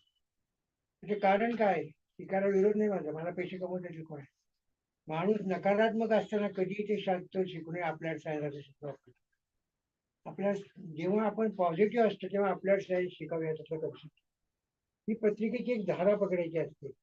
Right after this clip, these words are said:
ही धारा पकडून त्या व्यक्तीला बोलायचं असते. तुम्हाला म्हणाले, "परत मी येते तुमच्याकडे,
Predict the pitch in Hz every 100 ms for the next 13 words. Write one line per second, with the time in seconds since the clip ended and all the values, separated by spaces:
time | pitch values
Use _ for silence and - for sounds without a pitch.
0 | _ _ _ - 180 175 202 202 202 214
1 | 214 208 196 196 185 175 165 151 147 139
2 | _ _ _ _ 185 190 202 202 208 208
3 | 202 196 196 196 190 214 208 180 170 180
4 | 180 190